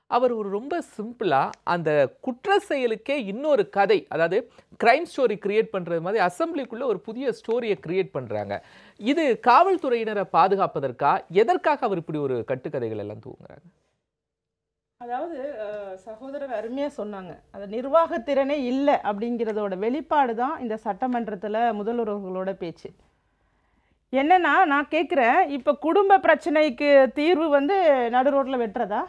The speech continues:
Speaker 2: அல்லது கடை புகுந்து வெட்டுறதா? இதுதான் அதற்கு தீர்வா? அப்ப இதற்கு கதை சொல்றதே மிகப்பெரிய தவறுன்னு கூட அவருக்கு தெரியாதா?
Speaker 1: ம்.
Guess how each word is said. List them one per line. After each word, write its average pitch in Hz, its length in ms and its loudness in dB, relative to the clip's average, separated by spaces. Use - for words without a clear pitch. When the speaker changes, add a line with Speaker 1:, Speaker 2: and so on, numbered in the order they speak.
Speaker 2:
அல்லது 247 360 4
கடை 247 300 8
புகுந்து 254 320 -2
வெட்டுறதா? 226 480 -2
இதுதான் 339 420 4
அதற்கு 240 320 -6
தீர்வா? 247 360 0
அப்ப 277 220 2
இதற்கு 294 640 2
கதை 339 480 6
சொல்றதே 359 520 6
மிகப்பெரிய 320 560 2
தவறுன்னு 330 420 4
கூட 330 200 2
அவருக்கு 247 300 2
தெரியாதா? 208 500 -2
Speaker 1:
ம். 185 240 -6